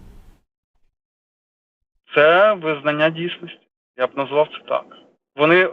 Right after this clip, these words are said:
врешті-решт, за рік вони усвідомили, що інших сценаріїв не існує. Бо коли ми з ними розмовляємо і говоримо, е, в-, вони спочатку говорили, що потрібно там зняти Путіна, що вони очолюють владу,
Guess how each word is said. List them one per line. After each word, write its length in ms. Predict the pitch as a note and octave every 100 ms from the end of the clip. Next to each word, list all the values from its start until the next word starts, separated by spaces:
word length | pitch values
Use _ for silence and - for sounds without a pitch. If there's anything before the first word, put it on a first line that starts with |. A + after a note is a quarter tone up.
| -
врешті-решт, 1200 | D3 F3 G#3+ - F3+ E3 D#3 D3 C#3+ E3+ D4 - C#3 B2+
за 480 | C3+ C#3 C3+ C3+ C3
рік 300 | C3+ A#3+ -
вони 240 | C3 C3 F3
усвідомили, 640 | F#3 - B2+ E3 A#3 F3+
що 160 | - -
інших 380 | D3 F3+ - G#3 - - - -
сценаріїв 420 | D3 C#3+ D#3 E3+
не 140 | D#3+
існує. 400 | E3 - G3 C#3+
Бо 160 | A2 A#2
коли 220 | B2 D3
ми 140 | D#3+ D3
з 20 |
ними 160 | D3 C#3+
розмовляємо 840 | C#3 C#3 D3 F#3 D#4 D#4 A3 E3+
і 40 |
говоримо, 640 | D3 D3+ F3+ F3 E3 D3+ C#3+ - - - _ _ C#3
е, 240 | C#3 C3+
в-, 360 | B2+ B2+ C3 B2+
вони 240 | C3 D#3+
спочатку 480 | D#3 D3+ - C#3+ -
говорили, 300 | C3+ C#3 C3
що 120 | B2
потрібно 420 | A#2+ C3 C#3+ B2
там 180 | A#2+ A2
зняти 320 | G#2 A2+ A#2 -
Путіна, 540 | A3+ B3 G#3+ F3 D3 C3+
що 200 | - B2+
вони 180 | C3 B2
очолюють 460 | A#2 B2 C3 -
владу, 440 | A3+ D4+ D#4 F#3